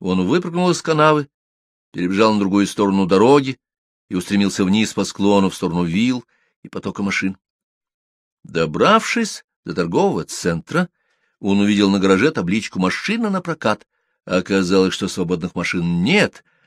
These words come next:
однако хозяин вызвался подбросить Худа в Ниццу, где в гараже его зятя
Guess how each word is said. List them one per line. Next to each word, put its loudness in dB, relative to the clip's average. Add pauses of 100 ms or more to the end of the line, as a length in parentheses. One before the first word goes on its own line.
(160)
однако 0
хозяин 0
вызвался -2
подбросить 2
Худа 0
в -6
Ниццу, -2 (240)
где 2
в 0
гараже 2
его -2
зятя 0